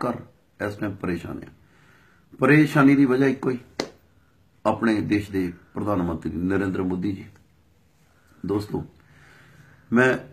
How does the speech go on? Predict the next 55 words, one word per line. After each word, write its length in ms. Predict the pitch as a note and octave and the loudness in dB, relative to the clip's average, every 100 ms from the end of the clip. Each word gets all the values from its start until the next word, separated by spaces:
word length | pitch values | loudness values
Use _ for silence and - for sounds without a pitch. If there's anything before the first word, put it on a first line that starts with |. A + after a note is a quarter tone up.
| - - _ - | -20 -20 _ 0
ਨਰਿੰਦਰ 360 | A#2+ B2 C3+ C#3 | 6 8 8 6
ਮੋਦੀ 280 | C3+ B2+ C#3+ | 6 6 6
ਨੂੰ 140 | C#3+ | 6
ਬੇਨਤੀ 320 | A2 G#2+ A2 | 6 4 2
ਕਰਦਾ 340 | A#2 F#2+ F2+ F#2+ - - - - - - | 0 2 0 -6 -14 -20 -20 -20 -20 -4
ਕਿ 80 | D3 | 2
ਲੋਕਾਂ 540 | A#2+ A2 G#2+ - C3 C3 | 4 4 2 2 0 2
ਨੂੰ 140 | C3+ | 0
ਉਹਨਾਂ 220 | - A#2+ | 0 0
ਦੇ 80 | C3+ | 0
ਹਾਲ 260 | - F#3+ F#3+ | 0 0 2
ਤੇ 140 | A2 | -2
ਛੱਡ 260 | - F2 D#2+ | -4 -6 -6
ਦਿਓ, 220 | F2+ C#3+ - - - - | -8 -10 -14 -18 -18 -6
ਉਹਨਾਂ 160 | A2+ A#2+ | 0 2
ਨੂੰ 80 | B2 | 2
ਹੋਰ 200 | A2 G2+ | 0 -2
ਪਰੇਸ਼ਾਨ 340 | G2 F#2+ F2+ | -2 -4 -6
ਨਾ 140 | F#2 - | -8 -12
ਕਰੋ। 160 | - - - - - - - - | -14 -18 -18 -18 -18 -18 -8 0
ਪਹਿਲਾਂ 240 | A#2 C#3 | 4 4
ਤੁਸੀਂ 360 | C3+ C3 C3 C3+ - - | 2 0 0 -2 -8 -8
ਲੋਕਾਂ 340 | G2+ G#2 G#2+ | -4 -2 0
ਨੂੰ 120 | A#2 G2+ | 0 2
ਬੇਵਕੂਫ 360 | G2+ F2 G#2+ | 0 0 -2
ਬਣਾਇਆ 300 | G#2+ G2 F#2 - - | -2 -4 -4 -8 -4
ਕਿ 80 | |
ਤੁਹਾਡੇ 420 | B2 - B2 G#2+ A2+ - | -4 0 0 2 -2 -2
account 340 | E2+ G2+ F#2+ | -6 -2 -2
ਦੇ 80 | F#2+ | -2
ਵਿੱਚ 180 | G2 - - | -4 -6 -6
ਪੰਦਰਾਂ 260 | A2 G#2 G#2 | -2 -2 -2
ਪੰਦਰਾਂ 300 | G2+ F#2+ F#2+ | -4 -6 -6
ਲੱਖ 200 | F#2 F#2 | -6 -8
ਰੁਪਈਆ 280 | E2 F2 D2+ | -8 -6 -6
ਆ 40 | |
ਜਾਊਗਾ, 240 | D#2 D2+ - - - - - | -8 -12 -16 -20 -20 -16 -2
ਕੋਈ 120 | A2 | 0
ਪੰਦਰਾਂ 320 | G2+ G2 G2 | 0 -2 -2
ਲੱਖ 140 | G2+ G2+ | -2 -4
ਕਿਸੇ 200 | F#2 G2 | -6 -4
ਦੇ 80 | |
account 220 | F2+ F2 D#2+ | -2 -4 -4
'ਚ 40 | |
ਨਹੀਂ 120 | D#2+ | -6
ਆਇਆ 100 | E2 | -8
ਮੋਦੀ 240 | F#2 F2 F2+ | -10 -10 -12
ਜੀ। 80 | - _ - - - - | -14 _ -20 -20 -18 -4
ਉਸ 140 | B2 - | -4 2
ਤੋਂ 160 | E3+ | 2
ਬਾਅਦ 180 | D3+ D3+ | 4 4
ਦੇ 60 | D#3 | 2
ਵਿੱਚ 120 | D3 | 2
ਹੁਣ 180 | C3+ B2 | 0 0
ਤੁਸੀਂ 240 | C3 C#3 | -2 -2